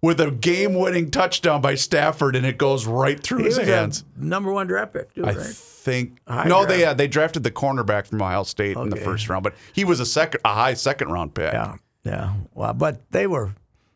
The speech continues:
Speaker 2: they were up twenty-one, right? Or were they
Speaker 1: Yeah.
Speaker 2: not up,
Speaker 1: No,
Speaker 2: up
Speaker 1: seventeen. I think they're up
Speaker 2: up
Speaker 1: se-,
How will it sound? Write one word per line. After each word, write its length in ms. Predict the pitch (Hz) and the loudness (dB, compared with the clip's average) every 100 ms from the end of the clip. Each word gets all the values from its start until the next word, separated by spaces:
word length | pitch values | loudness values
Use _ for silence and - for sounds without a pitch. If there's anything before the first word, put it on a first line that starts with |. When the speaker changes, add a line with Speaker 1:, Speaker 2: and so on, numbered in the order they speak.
| _ - | _ -4
Speaker 2:
they 80 | 339 | 0
were 140 | - | 2
up 140 | 220 - | 0 0
twenty-one, 520 | 233 226 226 277 143 | 0 0 0 0 0
right? 260 | 156 262 - _ _ _ - | -2 -2 -8 _ _ _ -4
Or 140 | 165 | 0
were 100 | 175 | 2
they 140 | 202 202 | 2 2
Speaker 1:
Yeah. 60 | 214 | 2
Speaker 2:
not 300 | 202 196 202 | 0 0 2
up, 0 | |
Speaker 1:
No, 140 | 156 160 | 4 4
Speaker 2:
up 80 | |
Speaker 1:
seventeen. 500 | 151 160 143 - 110 | 2 0 0 -2 -2
I 60 | 92 | -2
think 140 | 120 | -2
they're 100 | 117 | -2
up 60 | 120 | -2
Speaker 2:
up 60 | |
Speaker 1:
se-, 100 | 175 | 0